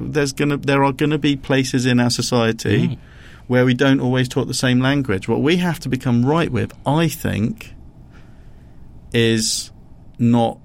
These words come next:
Speaker 1: turning those places where language
Speaker 2: Mm.
Speaker 1: and communications are into places where we start, like, killing people for their beliefs and stuff like
Speaker 2: Yeah,
Speaker 1: that.
Speaker 2: just, just kind of accept that people aren't like you.
Speaker 1: Yeah.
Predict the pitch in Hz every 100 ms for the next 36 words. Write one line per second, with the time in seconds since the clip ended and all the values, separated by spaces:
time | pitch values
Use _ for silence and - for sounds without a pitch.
0 | - - - 117 110 110 110 139 135 -
1 | 98 95 - 107 123 - - - - -
2 | - - - - - 117 113 107 104 107
3 | 107 107 107 104 87 107 104 - 107 104
4 | 107 101 - 101 - - - 120 113 110
5 | - 110 104 110 98 107 101 104 - 107
6 | 95 98 95 - - - - - - -
7 | - - 123 107 101 101 95 98 - 107
8 | 107 110 110 104 - 110 107 - 110 -
9 | 110 120 117 - - - - 82 78 -
10 | - 85 82 - 82 82 82 80 101 107
11 | 82 78 - - - - 240 113